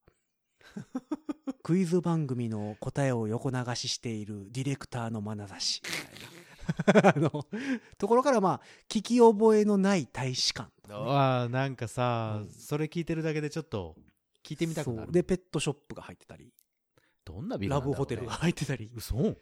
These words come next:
Speaker 2: するんですけど。
Speaker 1: ほう。
Speaker 2: まあ、まあ、その、最終的に、
Speaker 1: うん。
Speaker 2: その十三階建てのビルの十三階は、
Speaker 1: うん。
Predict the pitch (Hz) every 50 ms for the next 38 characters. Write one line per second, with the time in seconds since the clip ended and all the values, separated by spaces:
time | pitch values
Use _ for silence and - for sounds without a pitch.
0 | _ _ - - - 120 107 90 82 - - - 185 240 214 110 - - - 92
1 | 85 76 71 - 151 - 202 262 262 233 233 226 214 190 220 185 135 - 165 -
2 | - - 277 302 330 320 285 - 320 302 294 285 277 262 - 269 285 330 339 302
3 | 127 - - _ - 92 82 78 76 _ _ _ _ _ _ - - 160 147 143
4 | 185 196 196 - 185 175 175 175 175 175 170 165 165 165 156 156 147 143 160 156
5 | 151 170 214 285 302 - - _ _ _ _ _ _ 160 139 165 214 247 254 233
6 | - 160 131 117 110 107 - 107 107 110 151 220 269 214 120 117 104 90 80